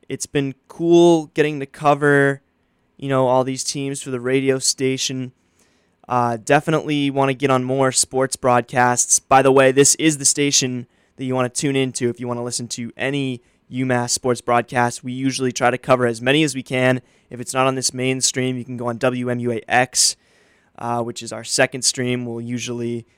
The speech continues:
cover just as many games on there as we will on the first stream. So, you know, I mean, if you're not looking to pay for, like, Atlantic ten,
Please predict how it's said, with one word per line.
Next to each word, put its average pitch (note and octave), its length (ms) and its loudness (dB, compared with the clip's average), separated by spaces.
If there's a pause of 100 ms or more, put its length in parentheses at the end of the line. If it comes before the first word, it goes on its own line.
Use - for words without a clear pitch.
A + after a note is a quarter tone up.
(320)
cover B2 400 0
just C3 400 -2
as C3+ 100 -6
many B2+ 180 -2
games B2+ 320 -8
on A2+ 140 -10
there B2+ 280 2
as A2+ 140 -8
we B2 60 -8
will A#2+ 140 -4
on A#2 100 -6
the A#2 80 -16
first B2+ 320 0
stream. A#2 320 -10 (460)
So, C3 380 4
you C3+ 100 -2
know, B2+ 280 4
I B2 40 -2
mean, B2+ 200 -6
if B2 140 -10
you're B2+ 60 -6
not C3+ 180 2
looking C#3 240 -4
to C3 60 -4
pay C3+ 560 2
for, A#2+ 180 -8
like, A#2 280 -2
Atlantic B2+ 460 -8
ten, B2+ 540 -6